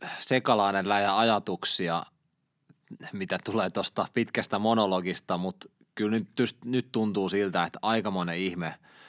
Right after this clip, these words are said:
saa tapahtua. Jullien pitää oikeesti ottaa kuonoon sellaisilta jengeiltä, miltä ne todennäköisesti ei ota kuonoa, jotka on ryn-, niinku kyntänyt tässä monta, monta peliä. Esimerkiksi joku Ilves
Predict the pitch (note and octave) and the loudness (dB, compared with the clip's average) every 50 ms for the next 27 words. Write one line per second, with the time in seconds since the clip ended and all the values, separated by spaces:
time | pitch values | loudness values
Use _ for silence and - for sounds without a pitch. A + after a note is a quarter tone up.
0 | - _ - - G#2 G2 F#2+ - - F#2 F2+ - F2 E2 - - - - E2 D#2 | -18 _ -4 0 2 2 2 2 2 0 2 2 2 0 0 -2 -6 -8 -6 -6
1 | D#2 D#2 C#2+ F#2+ G2 G2+ G2+ F#2+ F#2 F2+ F2 D#2+ F#2 D#2 - F2+ F2 F2+ F2+ F#2 | -4 -6 -6 -4 -2 0 0 2 0 0 0 -2 -4 -2 0 2 2 2 2 0
2 | F#2 F2 F2+ E2+ E2 - - E2+ E2 - - _ _ _ _ _ _ _ _ _ | -2 -2 -4 -4 -4 -6 -6 -8 -8 -8 -10 _ _ _ _ _ _ _ _ _
3 | _ _ G2 F#2 F#2+ - - G#2 F#2 E2+ - - G2+ G2+ F#2+ F2+ E2+ E2 E2+ D#2+ | _ _ -2 -2 -2 -2 -2 0 0 0 -2 -2 0 0 2 2 0 -2 -2 -2
4 | F2+ F2 F2 E2+ E2+ F2 E2+ D#2+ E2+ E2 E2+ E2 D#2+ D#2+ - - E2 D#2+ - F2+ | -2 -2 -2 -2 -4 -4 -6 -6 -6 -8 -6 -8 -8 -10 -8 -10 -10 -10 -10 -10
5 | - - E2+ D#2+ - F2 E2 F#2 G2 G#2+ G#2 G2 F#2+ - - - E2+ E2+ E2 E2 | -10 -8 -10 -8 -8 -6 -6 -4 -4 -4 -4 -4 -4 -6 -6 -6 -6 -6 -6 -6
6 | E2 - D#2 - _ - E2+ E2 D#2+ D#2+ D2 C#2+ C#2+ - - - D#2 D#2 E2 E2+ | -8 -10 -12 -12 _ -10 -8 -6 -6 -6 -6 -8 -10 -10 -10 -10 -8 -8 -8 -10
7 | E2 E2 D#2 - - E2 D#2 D#2 D2+ - _ _ _ - - - _ - G#2+ G#2+ | -10 -12 -14 -16 -16 -14 -14 -14 -16 -20 _ _ _ -20 -20 -10 _ -2 -2 0
8 | G2 F#2 F#2 F2 E2+ - _ - E2+ - - - - F2+ - - - _ _ _ | 0 0 -2 -2 -2 -4 _ -4 -2 -2 -2 -2 -2 -4 -4 -6 -12 _ _ _
9 | _ - F2+ F#2+ F#2 F2+ E2+ F2 E2 E2 E2 E2 D#2 - - _ - E2 D#2+ D#2 | _ -4 -2 -2 -2 0 -2 -4 -4 -4 -4 -6 -6 -10 -10 _ -6 -6 -4 -6
10 | D#2 D#2 D2+ D2 - _ - - - - - - - - _ _ _ _ - - | -6 -8 -8 -10 -12 _ -20 -20 -20 -20 -20 -20 -20 -20 _ _ _ _ -10 -6
11 | D#2+ - E2 E2 E2 E2 D#2+ - D#2+ D2 E2+ F2+ E2 D#2+ D#2 D#2 D2 - - | -6 -4 -4 -4 -4 -6 -6 -6 -8 -6 -4 -4 -4 -4 -6 -6 -6 -6 -8